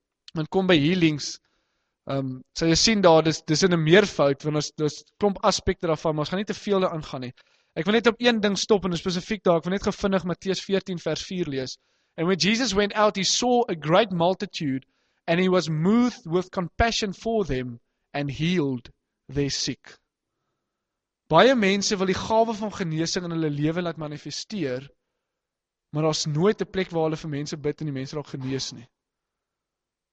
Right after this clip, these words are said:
En dis, dis waar die sleutel lê, is, dis die Engels sê, "a compassion for the people." As ons met hulle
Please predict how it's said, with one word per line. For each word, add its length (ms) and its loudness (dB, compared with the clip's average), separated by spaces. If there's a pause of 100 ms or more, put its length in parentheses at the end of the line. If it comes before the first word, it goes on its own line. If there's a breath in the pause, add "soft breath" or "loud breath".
(160)
En 80 -2
dis, 160 0
dis 240 0
waar 140 0
die 80 -2
sleutel 420 -2
lê, 160 -6 (800)
is, 80 -10
dis 160 -8
die 80 -6
Engels 240 -4
sê, 100 -4
"a 60 -6 (120)
compassion 460 -6
for 160 -10
the 80 -10
people." 460 -16 (720)
As 160 -8
ons 160 0
met 160 -2
hulle 180 4